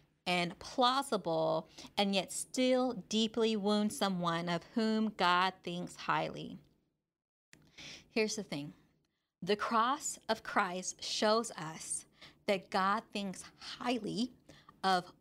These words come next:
all of his sons and daughters, so much so that he sent Jesus to die for us.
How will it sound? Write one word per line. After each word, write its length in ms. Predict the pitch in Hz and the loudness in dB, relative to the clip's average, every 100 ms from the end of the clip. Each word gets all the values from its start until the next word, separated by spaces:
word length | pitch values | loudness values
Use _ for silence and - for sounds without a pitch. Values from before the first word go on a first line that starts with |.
| - | 2
all 280 | 185 208 226 | 4 4 2
of 120 | 220 | -2
his 220 | 208 180 | -8 -6
sons 600 | - 170 165 156 - - - _ - | -6 -6 -8 -6 -4 -4 -8 _ -4
and 240 | 180 165 | -2 0
daughters, 580 | 156 147 165 170 160 - - _ _ - | 0 -2 -4 -10 -6 -6 -8 _ _ -2
so 360 | 190 233 226 | 2 2 2
much 380 | 226 233 226 - | 0 0 -2 -4
so 640 | - 254 233 175 170 202 - _ _ - | -2 4 4 4 0 -4 -12 _ _ -8
that 140 | 208 | -6
he 120 | 202 | -6
sent 420 | - 190 180 196 | -4 -4 -4 -6
Jesus 760 | 175 214 226 208 175 180 - - _ _ - | -2 0 0 0 -8 -8 -10 -12 _ _ -2
to 120 | 202 | 0
die 260 | 202 175 175 | 2 0 0
for 220 | - 156 | -4 -6
us. 420 | - - - | -10 -10 -10